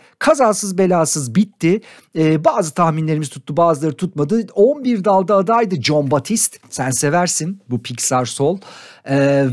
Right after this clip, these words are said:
V R albümüyle yılın albümü de dahil bir beş tane ödül aldı.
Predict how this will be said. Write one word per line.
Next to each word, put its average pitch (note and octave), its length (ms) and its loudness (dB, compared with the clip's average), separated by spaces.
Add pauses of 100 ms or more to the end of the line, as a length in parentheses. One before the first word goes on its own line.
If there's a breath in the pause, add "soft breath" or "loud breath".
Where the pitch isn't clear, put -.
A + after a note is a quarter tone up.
(100)
V A#3+ 100 6
R A3 220 4
albümüyle F#3 560 2
yılın F#3+ 340 2
albümü F#3 500 4
de D3+ 340 2
dahil C3 480 0
bir E3 160 -2
beş G#3+ 260 2
tane D#3+ 260 0
ödül G#3 280 4
aldı. C#3 420 0